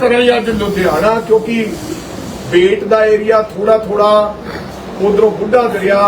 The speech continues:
ਹੈ, ਨੱਕੋ ਨੱਕ ਵਗ ਰਿਹਾ ਹੈ। ਸ਼ਹਿਰਾਂ ਦੇ ਵਿੱਚ ਵੀ ਪਿੱਛੇ ਦੋ ਤਿੰਨ ਦਿਨ ਪਹਿਲਾਂ ਆਪਣੇ ਸ਼ਹਿਰ ਦੇ ਵਿੱਚ ਵੀ ਓਵਰਫਲੋ ਹੋ ਗਿਆ ਸੀ।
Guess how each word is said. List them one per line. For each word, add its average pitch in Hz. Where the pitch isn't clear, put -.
ਹੈ, 214
ਨੱਕੋ 190
ਨੱਕ 196
ਵਗ 180
ਰਿਹਾ 196
ਹੈ। 190
ਸ਼ਹਿਰਾਂ 233
ਦੇ 208
ਵਿੱਚ 202
ਵੀ 208
ਪਿੱਛੇ 202
ਦੋ 185
ਤਿੰਨ 196
ਦਿਨ 190
ਪਹਿਲਾਂ 196
ਆਪਣੇ 185
ਸ਼ਹਿਰ 202
ਦੇ 202
ਵਿੱਚ 185
ਵੀ 196
ਓਵਰਫਲੋ 185
ਹੋ 170
ਗਿਆ 180
ਸੀ। 180